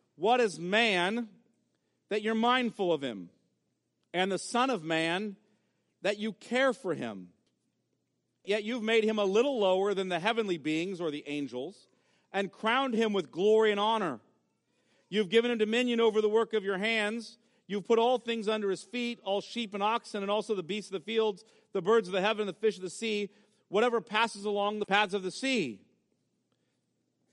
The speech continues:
Listen, if you're the creator of all this,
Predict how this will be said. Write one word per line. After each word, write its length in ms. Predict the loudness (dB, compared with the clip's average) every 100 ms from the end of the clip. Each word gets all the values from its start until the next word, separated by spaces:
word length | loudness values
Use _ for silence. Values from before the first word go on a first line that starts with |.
| _ _ _ _ _ _ _ _ _ _ _
Listen, 260 | -6 -2 -2 -6 _ _ _ _ _
if 180 | -2 -2
you're 200 | 0 0
the 100 | 0
creator 580 | -4 0 4 4 2 0
of 140 | 0
all 240 | 0 0 0
this, 560 | -2 -2 -6 -16 -18